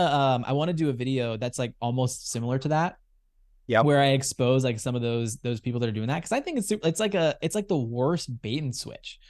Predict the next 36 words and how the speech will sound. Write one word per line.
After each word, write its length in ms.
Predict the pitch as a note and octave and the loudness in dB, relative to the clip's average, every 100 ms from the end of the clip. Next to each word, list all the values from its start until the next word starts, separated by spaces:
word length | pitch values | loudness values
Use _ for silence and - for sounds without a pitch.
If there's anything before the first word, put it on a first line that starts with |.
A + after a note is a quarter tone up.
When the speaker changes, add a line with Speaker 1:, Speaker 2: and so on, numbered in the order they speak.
| _ - _ - | _ -20 _ -2
Speaker 1:
right? 280 | A2+ C3+ | 0 2
It's 80 | C#3+ | 4
Speaker 2:
Yeah. 100 | B2 | 6
Speaker 1:
like, 200 | C3 A#2 - _ _ _ | 6 4 -4 _ _ _
"Hey, 340 | G#3 A#3 D3+ A#2+ | 4 4 4 2
you, 380 | A#2 C3 F3+ F#3+ | 2 2 0 0
we 300 | E3 G#3 G#3 | 2 4 6
are 120 | F#3+ | 4
looking 420 | E3 G#3 G#3+ F#3 | 4 0 -2 -4
for 100 | G3 | -2
these 160 | F#3 D#3+ | -4 -4
closers." 360 | - G3+ E3 C3 - | -2 0 0 -4 -10
And 160 | - F3 | -6 -4
it's 140 | G3 | -2
like, 180 | G3 E3 - | -2 -4 -4
it's 140 | F3 | -4
rampant, 760 | D#3 A#2 G#2 B2+ G#3+ - E2+ - | -4 -4 0 2 2 0 -6 -4
I 140 | C3 | -2
feel 200 | C3 C3+ | 2 2
like. 200 | A2 G2+ | 2 -2
You 220 | - A2+ C#3+ | -4 2 4
know, 220 | C#3 C#3 | 6 4
I, 100 | C3+ | 4
I 40 | |
was 140 | C#3+ C3+ | 4 4
doing 280 | C#3+ D3+ C#3+ | 2 2 0
just 140 | C#3 | -2
a 40 | |
little 240 | B2+ B2 C3 | -2 0 0
bit 140 | B2+ | 0
of, 200 | A#2+ G#2+ | 0 -2
of 180 | A2 A2+ | -6 -6
research, 440 | G#2+ A#2+ B2+ A2 A2 | -2 -2 0 -2 0
and 80 | |
I 40 | A2 | -2
just 180 | A2 | -4